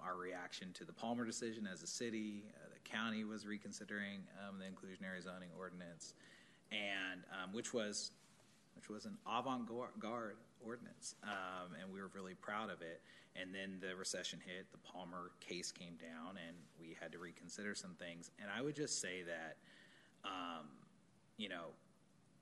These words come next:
I, I really appreciate the feasibility study. I appreciate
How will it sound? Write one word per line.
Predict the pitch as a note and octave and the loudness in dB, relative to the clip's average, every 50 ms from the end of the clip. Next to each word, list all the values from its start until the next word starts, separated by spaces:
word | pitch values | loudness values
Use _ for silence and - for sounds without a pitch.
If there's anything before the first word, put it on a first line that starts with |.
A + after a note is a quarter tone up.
| - - - - - - - - - - - - - | -20 -20 -20 -20 -20 -20 -20 -20 -20 -20 -18 -8 -2
I, | - G#2 - - - - | 0 2 2 2 4 6
I | A2+ | 6
really | A#2 A#2 A#2+ A#2+ B2 B2 B2 | 8 8 10 10 10 10 8
appreciate | A#2+ B2 A#2+ G#2 - - G2+ G2 G2+ F2+ - - | 8 6 4 4 4 4 4 4 2 0 -2 -6
the | - F#2+ | -10 -6
feasibility | - G#2 G2 F2+ F#2+ F#2 F2+ F2 F2 F2 E2 | -2 -2 -2 -2 -2 -4 -4 -4 -4 -4 -6
study. | - - F2+ E2+ E2 E2+ E2+ D#2+ - - - D#2+ | -6 -6 -6 -6 -6 -6 -8 -10 -10 -8 -6 -4
I | E2 | -4
appreciate | E2 - - - G2+ - - - F#2 F2+ F2 D#2+ | -4 -2 0 0 0 2 0 0 0 0 -2 -2